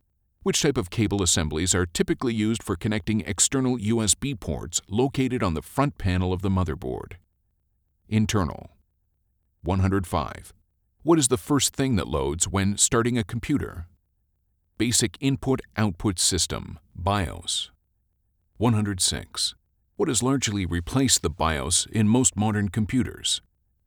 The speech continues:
Unified Extensible Firmware Interface, U E F I. One hundred seven. What is used to control bios functions?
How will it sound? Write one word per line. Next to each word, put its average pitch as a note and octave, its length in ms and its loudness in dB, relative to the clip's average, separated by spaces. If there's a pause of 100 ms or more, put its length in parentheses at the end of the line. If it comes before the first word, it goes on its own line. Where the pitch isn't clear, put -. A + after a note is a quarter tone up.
(380)
Unified A2+ 580 0
Extensible F#2+ 640 0
Firmware A2 520 2
Interface, D#2+ 680 -2 (120)
U A2+ 240 0
E G#2 140 2
F F2 180 -2
I. B1 440 -6 (840)
One D#2 200 -2
hundred F#2+ 260 0
seven. G#2+ 460 -2 (420)
What D#3+ 160 4
is G#2+ 140 4
used G#2 220 2
to - 60 -6
control F#2+ 480 2
bios G2 440 0
functions? G2 640 -2